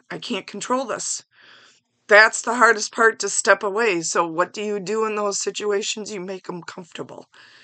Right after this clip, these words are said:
You make 'em comfortable. It hurts your heart, but what's good for them in that situation?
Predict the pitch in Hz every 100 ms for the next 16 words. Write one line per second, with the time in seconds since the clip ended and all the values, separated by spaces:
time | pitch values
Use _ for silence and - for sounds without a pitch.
0 | - - 185 190 185 165 170 170 165 170
1 | 160 165 165 220 - 190 175 190 226 294
2 | - - - - - - _ _ _ -
3 | 185 185 196 - - 196 175 - 196 180
4 | 180 175 160 - 170 165 151 - 165 160
5 | 156 156 - 131 156 160